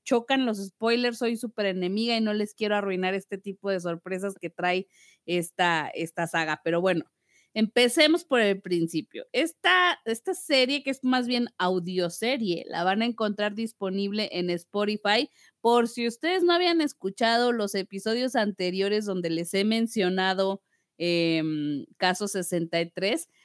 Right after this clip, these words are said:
vale la pena mil por ciento, se los juro. Garantía de la píldora azul, sin temor a equivocarme, que está buenísima. Y la ventaja es que son episodios cortitos. Las temporadas son de diez episodios. Los episodios son realmente muy cortos. Durarán entre diez, quince minutos máximo.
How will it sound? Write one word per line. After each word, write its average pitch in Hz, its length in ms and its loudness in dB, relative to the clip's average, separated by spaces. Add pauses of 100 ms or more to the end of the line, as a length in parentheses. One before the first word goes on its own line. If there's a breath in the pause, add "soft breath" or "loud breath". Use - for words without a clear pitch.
(180)
vale 233 300 4
la 226 220 4
pena 226 200 2
mil 226 240 2
por 214 200 0
ciento, 214 320 -2
se 208 160 -4
los 190 200 -2
juro. 226 600 0
Garantía 202 800 2
de 208 140 -2
la 180 220 -2
píldora 214 380 0
azul, 220 320 -4
sin 220 180 -2
temor 185 360 -4
a - 20 -2
equivocarme, 190 800 -2 (320)
que 175 100 0
está 226 440 0
buenísima. 185 680 -2
Y 190 100 -4
la 202 160 6
ventaja 240 760 2 (300 soft breath)
es 220 160 -8
que 269 120 -2
son 254 200 2
episodios 220 600 -2
cortitos. 214 680 -4
Las 190 220 -8
temporadas 220 680 0
son 226 200 0
de 214 80 0
diez 202 320 -2
episodios. 254 760 -2
Los 190 260 -4
episodios 214 560 -2
son 214 220 -2
realmente 202 600 0
muy 202 240 -2
cortos. 196 580 -2
Durarán 196 680 4
entre 190 380 -2
diez, 202 340 0
quince 233 420 -2
minutos 196 440 -2
máximo. 202 920 2